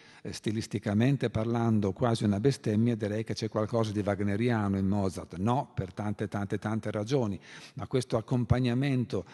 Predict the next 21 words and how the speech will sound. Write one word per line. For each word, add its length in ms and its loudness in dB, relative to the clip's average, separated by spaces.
eh, 260 -6
che, 120 -8
che 140 -4
non 160 0
si 140 -4
ferma 420 -2
mai, 400 0
un 180 2
pochino 500 2
l'idea 340 2
ce 160 -4
la 140 -6
dà. 180 -14
E 80 -8
la 120 -4
vediamo 400 0
subito, 580 -2
assolutamente 800 0
subito 420 0
nella 200 0
sinfonia. 680 -4